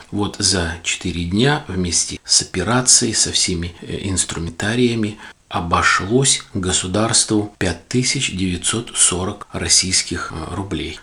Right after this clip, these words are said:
Не знаю, много это или мало, но вот факт остается, э, фактом. И я сохранил эту бумажку, ну, просто так. Э, я, естественно, не стал потом уже брать ни справку, ни больничный, потому что операция оказалась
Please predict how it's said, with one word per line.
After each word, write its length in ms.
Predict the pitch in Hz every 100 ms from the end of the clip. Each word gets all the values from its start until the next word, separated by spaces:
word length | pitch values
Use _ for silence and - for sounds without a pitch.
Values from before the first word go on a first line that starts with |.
| -
Не 140 | 117
знаю, 360 | 90 92 85 92
много 400 | 104 123 101 90
это 240 | 85 -
или 240 | 85 80
мало, 440 | 87 117 147 135 131 - -
но 320 | 90 92 117 127 -
вот 400 | - 92 110 -
факт 420 | - - 101 - -
остается, 640 | - - 85 87 - 90 85
э, 240 | 95 92 87
фактом. 520 | - 87 - 82 85 -
И 60 | 107
я 440 | 92 104 107 90 85 - -
сохранил 580 | - 95 113 95 90 -
эту 240 | 101 87
бумажку, 640 | 82 92 117 143 - - 98
ну, 240 | 110 104 -
просто 360 | - 87 - 82
так. 380 | - 117 120 - -
Э, 320 | - 92 90 85
я, 280 | 101 110 92
естественно, 800 | 98 - - - - 92 92 87 -
не 340 | 87 92 101 98
стал 380 | - 92 82 -
потом 440 | 98 - 92 87
уже 380 | - 95 80 80
брать 400 | - 95 92 85
ни 100 | 95
справку, 540 | 92 - 120 123 - 87
ни 100 | 87
больничный, 600 | 82 85 98 131 - 110
потому 340 | - 85 92
что 300 | 85 - 85
операция 680 | 85 - 104 85 82 - 82
оказалась 640 | 85 101 95 90 76 - -